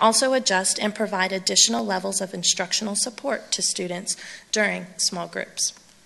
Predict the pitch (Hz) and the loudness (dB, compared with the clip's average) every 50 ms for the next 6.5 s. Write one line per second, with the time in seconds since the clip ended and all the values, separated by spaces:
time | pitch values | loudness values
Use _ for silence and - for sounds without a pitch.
0 | - - - - - - - _ - - 233 233 - - - 254 240 220 220 220 | -20 -20 -20 -20 -20 -20 -20 _ 2 4 6 6 6 4 4 4 4 4 4 2
1 | - 254 240 220 208 202 196 190 190 185 180 170 170 170 175 175 180 202 - - | 0 2 2 2 2 2 2 0 0 0 0 0 0 0 -2 -2 -4 -4 -4 -4
2 | - 208 214 - - - 202 208 208 220 220 202 185 180 180 175 180 190 - - | 0 2 2 2 4 4 2 2 2 2 0 0 0 0 0 -2 0 -2 -2 -2
3 | - 196 190 196 196 196 202 202 202 - - 202 196 196 196 - - 214 226 226 | -2 -4 -2 -2 -2 -4 -4 -6 -6 -4 -2 -2 -2 -2 -2 -2 -2 -2 -4 -2
4 | 214 196 175 170 175 185 202 - - - - - - - 220 - - 196 196 208 | -2 -2 -2 -2 -2 -2 0 -2 -2 -2 -6 -8 -4 -4 -2 -2 -2 -4 -4 -4
5 | 202 - - 190 180 170 175 180 196 254 - 190 180 180 180 185 190 190 - - | -6 -6 -8 -8 -8 -8 -10 -12 -14 -10 -6 -6 -6 -6 -6 -8 -10 -12 -14 -14
6 | 180 165 175 175 175 175 175 190 196 196 | -14 -12 -10 -10 -10 -10 -10 -12 -14 -12